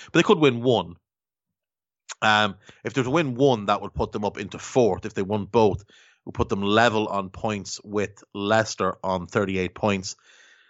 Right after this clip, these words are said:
They'll know that a win tonight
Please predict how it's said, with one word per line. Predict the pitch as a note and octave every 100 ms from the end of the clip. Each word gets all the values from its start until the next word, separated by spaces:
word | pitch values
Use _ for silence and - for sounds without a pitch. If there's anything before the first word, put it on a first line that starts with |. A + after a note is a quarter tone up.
| _ _ _ _ _ _ _ _ _ -
They'll | C#3 D#3+
know | D3 D3 D3+ D#3 F#2+ -
that | B2
a | A#2
win | A2+ C3+ C3+ B2+ - _ _ _ _
tonight | - A#2 B2 C3+ -